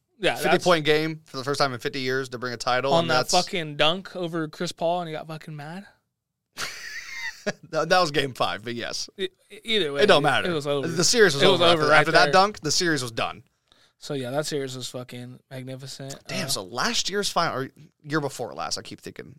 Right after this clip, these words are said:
Speaker 2: last calendar year, but
Speaker 1: And LeBron getting that one in Miami was special.
Speaker 2: Which one?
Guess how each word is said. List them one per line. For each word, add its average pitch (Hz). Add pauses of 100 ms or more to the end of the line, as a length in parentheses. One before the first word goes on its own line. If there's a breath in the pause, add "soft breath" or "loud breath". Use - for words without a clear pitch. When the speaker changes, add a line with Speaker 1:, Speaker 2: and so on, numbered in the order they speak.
(100)
Speaker 2:
last 95
calendar 101
year, 76
but 104 (340)
Speaker 1:
And 175
LeBron 170
getting 175
that 165
one 160
in 165
Miami 151
was 151
special. 151 (800)
Speaker 2:
Which 117
one? 123